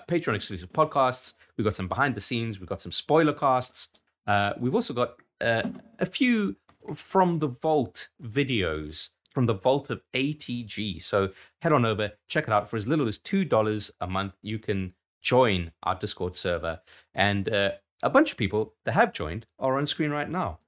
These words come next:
with special shout outs going to Aaron Cameron, Athletic Gravy, Brimstone, Cole K, Helium Joker, I Snort Rock Salt. Probably, uh, suggest against doing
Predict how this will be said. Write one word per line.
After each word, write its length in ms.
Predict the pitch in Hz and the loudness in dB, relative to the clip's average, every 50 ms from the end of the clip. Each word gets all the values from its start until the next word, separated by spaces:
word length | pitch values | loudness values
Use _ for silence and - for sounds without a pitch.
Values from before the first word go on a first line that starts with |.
| _ _ | _ _
with 120 | 127 123 - | -2 0 2
special 360 | - - 214 220 214 - 135 | 2 2 2 0 0 -2 -4
shout 220 | - - 101 92 | -2 0 0 2
outs 180 | 92 95 107 - | 2 0 -2 -4
going 300 | - 131 139 123 101 92 | -2 -2 0 0 0 -2
to 440 | - - 170 143 95 78 78 95 - _ _ _ _ _ _ _ | -2 -2 0 0 0 -2 -4 -8 -10 _ _ _ _ _ _ _
Aaron 260 | 117 120 123 147 185 | 6 6 8 6 4
Cameron, 480 | 180 - 123 95 90 90 95 - 185 - _ _ - | 2 0 -4 -4 -2 -4 -6 -8 -10 -12 _ _ -10
Athletic 400 | - - 110 107 - - - - | -8 -4 -4 -4 -4 -4 -8 -4
Gravy, 480 | - 95 85 85 82 101 120 156 - _ _ _ _ _ _ - | -2 -2 0 0 -2 -4 -6 -6 -8 _ _ _ _ _ _ 4
Brimstone, 680 | 104 135 180 196 - - - - 78 80 87 123 151 - _ _ _ _ _ - | 4 6 6 6 4 2 0 -2 -4 -2 -4 -8 -10 -12 _ _ _ _ _ -4
Cole 260 | - 131 139 160 175 | 2 4 4 4 4
K, 440 | - - 135 107 92 87 92 - - _ _ _ _ _ | 2 0 0 2 2 0 -2 -6 -12 _ _ _ _ _
Helium 400 | - 165 170 170 156 143 127 117 | -2 0 2 4 4 4 4 4
Joker, 520 | - 123 123 - - - 90 90 113 - _ _ _ _ _ _ _ _ | 2 0 0 0 -2 -2 -2 -2 -2 -6 _ _ _ _ _ _ _ _
I 160 | - 160 190 202 | 4 4 6 6
Snort 540 | 190 - - 185 180 185 180 180 - - - | 4 4 2 0 -2 -2 -4 -6 -8 -4 2
Rock 280 | 120 143 180 180 - | 4 4 4 2 0
Salt. 400 | - - 95 90 127 - - - _ _ _ _ _ _ _ _ _ _ | -2 -2 0 -2 -4 -4 -8 -18 _ _ _ _ _ _ _ _ _ _
Probably, 460 | - - - 113 - - 92 87 - _ - | -12 -6 -6 -6 -4 -4 -6 -8 -8 _ -10
uh, 100 | - - - - - | -8 -8 -8 -8 -12
suggest 400 | - - - - 98 87 - - | -14 -10 -8 -8 -8 -8 -10 -14
against 420 | 87 - 90 87 92 92 - - _ _ _ | -8 -6 -4 -4 -4 -4 -8 -12 _ _ _
doing 320 | - - - - - - | -16 -14 -14 -16 -18 -20